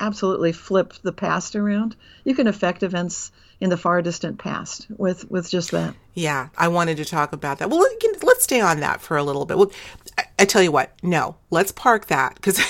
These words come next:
Speaker 2: <laughs> there's still a few things. I wanna talk about time shifting in, insofar as the, the idea of maybe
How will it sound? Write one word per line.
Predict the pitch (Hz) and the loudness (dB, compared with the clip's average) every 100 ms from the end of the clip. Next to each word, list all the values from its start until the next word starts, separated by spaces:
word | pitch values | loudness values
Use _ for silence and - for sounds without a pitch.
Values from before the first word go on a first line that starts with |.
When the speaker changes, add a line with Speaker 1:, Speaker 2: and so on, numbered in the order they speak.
| - 262 - 587 | 0 0 2 -2
Speaker 2:
<laughs> | - - - | -2 -10 -4
there's | 196 214 214 | 2 2 2
still | 262 | 4
a | 240 | 2
few | 233 240 247 | 2 -4 -2
things. | 233 202 196 - - - - - - | 0 0 0 -8 -12 -12 -12 -6 2
I | |
wanna | 208 254 330 | 4 4 2
talk | 285 | -2
about | 202 175 | 0 0
time | - 151 | -2 -6
shifting | 160 - 196 - - - - _ - | -4 -8 -8 -10 -10 -12 -18 _ -18
in, | 175 - | -10 -2
insofar | 185 185 - 170 180 160 | 0 0 -2 0 0 2
as | 151 147 | 0 -2
the, | - 160 151 147 143 | -4 -4 -4 -6 -10
the | - 135 - | -8 -4 0
idea | 170 160 170 175 | 0 0 0 0
of | 147 | 0
maybe | 151 147 143 | -4 -6 -10